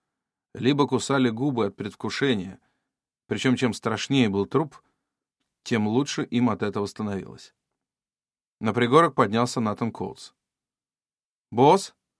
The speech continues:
что тут у нас?» Его приплюснутое лицо было встревоженным. «Сомневаюсь, что это он. Слишком давно умер. И всё же я знаю, что может сотворить погода. Он скажет нам больше, чем через минуту».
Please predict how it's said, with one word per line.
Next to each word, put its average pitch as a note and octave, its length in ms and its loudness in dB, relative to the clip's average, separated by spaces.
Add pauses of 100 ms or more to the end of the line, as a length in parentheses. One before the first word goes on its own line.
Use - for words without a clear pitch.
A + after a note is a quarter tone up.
(340)
что - 240 2
тут D#3+ 180 0
у B2 60 6
нас?» G#2 340 -2 (760)
Его A#2 260 2
приплюснутое B2 640 -2
лицо G#2+ 280 -2
было A2 180 -2
встревоженным. F#2 680 -6 (1120)
«Сомневаюсь, C3+ 680 6
что - 160 -2
это G#2+ 220 2
он. G2+ 300 0 (600)
Слишком C#3+ 480 2
давно C3 400 6
умер. G2 320 -4 (680)
И A2+ 80 -6
всё F3+ 220 0
же D#3 120 4
я D3 160 6
знаю, D#3+ 360 2
что C#3 220 0
может A#2 300 2
сотворить A2+ 400 -2
погода. G2+ 460 -4 (480)
Он D#3 200 -2
скажет D#3 380 2
нам C#3+ 220 4
больше, C#3 260 2
чем B2+ 160 0
через A2+ 240 -2
минуту». G#2 440 -4